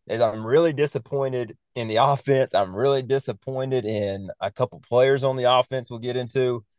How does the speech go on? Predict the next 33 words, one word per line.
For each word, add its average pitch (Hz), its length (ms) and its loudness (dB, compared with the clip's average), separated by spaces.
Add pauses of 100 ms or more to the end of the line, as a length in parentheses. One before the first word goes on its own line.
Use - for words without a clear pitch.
(360)
Disappointed 151 720 0
in 143 240 -2
the 127 560 -4 (320)
game 135 260 2
plan, 175 460 2
although 139 520 4
after 120 240 0
going 123 300 0
back 131 260 4
and 104 220 -8
looking 127 320 -4
at 120 140 6
a - 20 4
little 110 240 0
bit 123 220 0
of 127 140 4
it, 123 200 -4
there 113 240 -2
were 104 160 -2
plenty 120 380 -4
of 110 120 4
opportunities 120 840 0
to 90 120 -14
get 107 180 -6
the 101 80 2
ball 101 360 4
out 110 100 8
of 101 60 -6
the 95 80 -4
quarterback's 107 600 2
hand 104 300 -4
quickly 113 400 -2
that 87 380 4